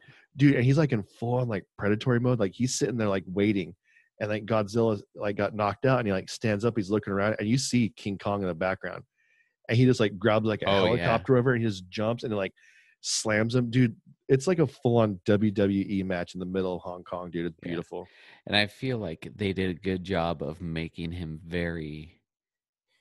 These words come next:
Speaker 2: hu-, I don't know, human-like and relatable. And then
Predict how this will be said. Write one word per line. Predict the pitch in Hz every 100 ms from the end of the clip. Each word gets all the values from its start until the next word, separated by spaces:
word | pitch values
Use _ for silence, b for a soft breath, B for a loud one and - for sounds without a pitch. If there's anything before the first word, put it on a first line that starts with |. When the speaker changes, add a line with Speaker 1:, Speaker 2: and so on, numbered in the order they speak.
| _ - _ _ _ _
Speaker 2:
hu-, | 104 - - - - - -
I | 95
don't | 87
know, | 76 78 90 - _
human-like | - 98 90 92 92 92 92 - - -
and | 87
relatable. | 78 76 82 90 98 113 135 - b b b b
And | 95 95 98
then | 98 92